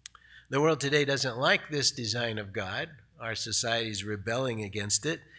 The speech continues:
But even secular surveys, one survey after another, has shown that women are generally ha-, happier if they raise children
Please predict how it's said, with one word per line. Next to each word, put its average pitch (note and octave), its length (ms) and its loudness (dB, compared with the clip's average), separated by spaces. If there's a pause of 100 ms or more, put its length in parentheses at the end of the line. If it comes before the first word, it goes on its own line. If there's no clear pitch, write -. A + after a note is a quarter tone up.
(360)
But E3 260 2
even A3+ 380 0
secular E3+ 600 4
surveys, G2+ 580 -2
one F#3 220 -2
survey F#3 360 0
after D3 360 -2
another, A#2 400 -2
has A#2 220 -2
shown C#3 580 0 (300)
that C3 280 0
women F#3 340 0
are C#3 140 4
generally F3 580 0
ha-, - 300 -8
happier B2 760 -2 (240)
if C3+ 240 -4
they C#3+ 200 2
raise D#3+ 420 2
children C#3+ 560 -4